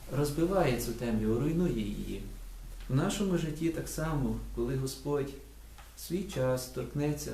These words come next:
по-особливому кожного, ми с-, і ми тільки одні зможемо це пережити. І як би бувало, що не хотіли описати іншим, як це от стається, все це, ці моменти тільки кожен знає, він, вони сокровенні.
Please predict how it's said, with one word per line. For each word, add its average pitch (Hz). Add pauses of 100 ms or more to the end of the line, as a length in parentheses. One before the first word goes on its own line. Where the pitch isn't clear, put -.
(140)
по-особливому 123
кожного, 143 (840)
ми 160 (520)
с-, - (160)
і 139
ми 147
тільки 143
одні 135
зможемо 113 (140)
це -
пережити. 117
І 120 (840)
як 143
би 151
бувало, 135
що 127
не 123
хотіли 123
описати 120
іншим, 117
як 120
це 117
от 113
стається, 139
все 110
це, 110 (240)
ці -
моменти 127
тільки 117
кожен 113
знає, 104 (160)
він, 110
вони 113
сокровенні. 110